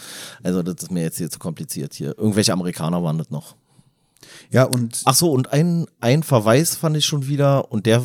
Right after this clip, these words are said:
Speaker 1: wird nämlich auch immer regelmäßig genannt bei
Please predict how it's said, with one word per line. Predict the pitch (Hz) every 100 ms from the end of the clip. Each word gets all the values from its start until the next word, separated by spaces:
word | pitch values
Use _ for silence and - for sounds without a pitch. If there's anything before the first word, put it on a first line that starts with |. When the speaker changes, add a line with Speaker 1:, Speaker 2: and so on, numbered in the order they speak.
| 113 -
Speaker 1:
wird | 104 107 113
nämlich | 110 107
auch | 95 107
immer | 107 101
regelmäßig | 107 110 104 104 110 -
genannt | 95 98 98 - - -
bei | - 95 92 92 92 92 90